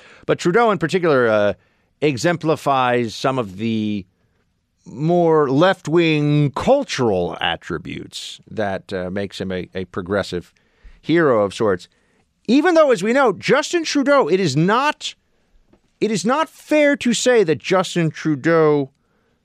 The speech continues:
uh, wore blackface. It is, it is more fair or more accurate to say that he had a wearing blackface problem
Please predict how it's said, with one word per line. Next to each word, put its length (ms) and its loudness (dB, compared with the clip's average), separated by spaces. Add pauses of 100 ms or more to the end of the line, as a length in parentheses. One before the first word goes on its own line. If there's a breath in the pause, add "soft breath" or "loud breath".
(240)
uh, 420 2 (180)
wore 520 2
blackface. 960 0 (200)
It 140 4
is, 360 0 (120)
it 160 2
is 200 0
more 360 2
fair 480 2
or 120 2
more 200 2
accurate 440 2
to 120 0
say 480 2 (400 soft breath)
that 320 0
he 200 2
had 200 4
a 160 2
wearing 540 2
blackface 920 0 (580)
problem 720 0